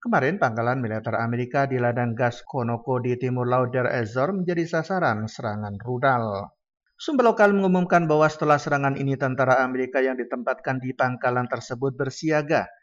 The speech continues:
dan pesawat tempur serta helikopter Amerika terbang di atas daerah tersebut. Berita terakhir. Juru bicara Istana Kremlin membantah adanya kontak komunikasi antara Rusia dan Amerika Serikat dalam konflik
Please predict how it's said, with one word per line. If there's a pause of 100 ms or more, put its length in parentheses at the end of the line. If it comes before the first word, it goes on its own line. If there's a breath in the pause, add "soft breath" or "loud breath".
(240 soft breath)
dan
pesawat
tempur
serta
helikopter
Amerika
terbang
di
atas
daerah
tersebut. (320)
Berita
terakhir. (200)
Juru
bicara
Istana
Kremlin
membantah
adanya
kontak
komunikasi
antara
Rusia
dan
Amerika
Serikat
dalam
konflik